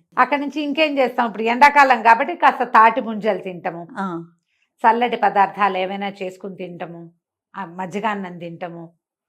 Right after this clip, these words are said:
Speaker 1: చేయటమే ఇంకా ఇట్లా.
Speaker 2: అంతే, అంతే.
Speaker 1: మనం ఆవకాయలు, గీవకాయలు బాగా తింటాము,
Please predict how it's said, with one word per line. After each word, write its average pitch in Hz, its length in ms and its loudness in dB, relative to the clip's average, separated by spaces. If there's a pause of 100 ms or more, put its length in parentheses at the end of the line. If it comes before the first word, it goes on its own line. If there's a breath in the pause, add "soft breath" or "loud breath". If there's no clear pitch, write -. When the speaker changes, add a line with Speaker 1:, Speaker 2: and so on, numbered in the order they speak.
(380)
Speaker 1:
చేయటమే 294 360 0
ఇంకా 240 200 -2
ఇట్లా. - 220 0
Speaker 2:
అంతే, 214 300 -2
అంతే. 196 180 -2
Speaker 1:
మనం 254 120 4
ఆవకాయలు, 262 480 6
గీవకాయలు 269 380 0
బాగా 240 280 4
తింటాము, 220 600 -4